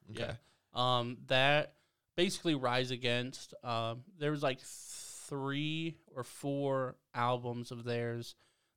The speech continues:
Speaker 2: that got consistent play from me, um, between ages, like, eleven to, like, eighteen.
Speaker 1: Okay.
Speaker 2: Like,
Speaker 1: Wow.
Speaker 2: consistently,
Speaker 1: I
Speaker 2: like,
Speaker 1: can't
Speaker 2: th-,
Speaker 1: believe
Speaker 2: they
Speaker 1: I've
Speaker 2: were
Speaker 1: never heard
Speaker 2: always
Speaker 1: of
Speaker 2: in the
Speaker 1: them
Speaker 2: mix.
Speaker 1: because, you know,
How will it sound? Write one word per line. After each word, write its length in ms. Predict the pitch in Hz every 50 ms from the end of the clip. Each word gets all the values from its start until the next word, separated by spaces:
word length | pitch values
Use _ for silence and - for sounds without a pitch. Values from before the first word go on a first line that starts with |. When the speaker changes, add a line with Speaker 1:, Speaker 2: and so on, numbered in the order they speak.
| _
Speaker 2:
that 140 | 127 135 120
got 260 | 120 135 123 110 -
consistent 720 | - 135 120 117 - - - 139 - - - 143 123 - -
play 320 | - - 120 120 123 131
from 280 | 127 - - 143 135 135
me, 300 | 143 147 147 151 156 151 _ _ _ _ _ _ _ _ _ -
um, 440 | - 120 117 117 117 113 113 113 120
between 760 | 123 123 120 - - - 135 127 127 123 123 123 123 120 117 -
ages, 580 | - 127 127 127 127 127 131 131 127 123 - -
like, 280 | 123 113 113 113 - _ - - _ _ _ _ _ _ _ _ _ _ _ _ _ _ _ _ _ _ _ _ _ _ _ _ _ _ _ _ _ _ _ -
eleven 720 | 117 120 117 117 117 117 117 120 127 139 143 147 151 156 151 _ _ _ _ -
to, 140 | - - 123
like, 400 | 120 120 120 117 117 117 117 - - -
eighteen. 540 | 120 117 110 - - - - - - - - _ _ _ _ - - -
Speaker 1:
Okay. 260 | - 92 - - 76 107 - _ _ _ _
Speaker 2:
Like, 140 | - 127 120
Speaker 1:
Wow. 100 | 110 117
Speaker 2:
consistently, 720 | - 151 151 - - 160 151 147 - - 123 113 120 120
Speaker 1:
I 60 | - 123
Speaker 2:
like, 100 | - 190
Speaker 1:
can't 120 | 180 165
Speaker 2:
th-, 60 | 156
Speaker 1:
believe 220 | 151 151 151 151 143
Speaker 2:
they 60 | 160 165
Speaker 1:
I've 60 | 160
Speaker 2:
were 40 | 151
Speaker 1:
never 100 | 156 151
heard 60 | 143 151
Speaker 2:
always 160 | 170 160 139
Speaker 1:
of 100 | 120 107
Speaker 2:
in 40 | - 135
the 40 | 135
Speaker 1:
them 60 | 131
Speaker 2:
mix. 220 | 127 123 120 - -
Speaker 1:
because, 460 | - 120 117 - 131 120 113 113 107 120
you 80 | 127
know, 420 | 127 123 120 117 113 110 113 113